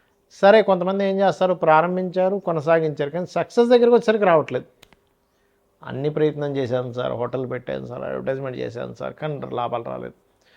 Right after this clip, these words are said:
బట్టల షాప్ పెట్టాను సార్, ఓ చాలామందితో తిరిగాను సార్, కానీ లాభాలు రాలేదు.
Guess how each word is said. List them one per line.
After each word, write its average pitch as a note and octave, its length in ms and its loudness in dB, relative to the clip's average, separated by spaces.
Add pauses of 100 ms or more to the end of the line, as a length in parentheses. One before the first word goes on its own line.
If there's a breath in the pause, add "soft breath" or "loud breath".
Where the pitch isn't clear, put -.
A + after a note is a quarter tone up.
(280 soft breath)
బట్టల C3 260 0
షాప్ D3 260 0
పెట్టాను B2+ 340 -2
సార్, B2+ 180 -6
ఓ C3+ 300 -4
చాలామందితో C#3 800 -6
తిరిగాను B2 380 -4
సార్, A#2 160 -8
కానీ C3+ 200 -6
లాభాలు B2 300 -2
రాలేదు. B2 300 -8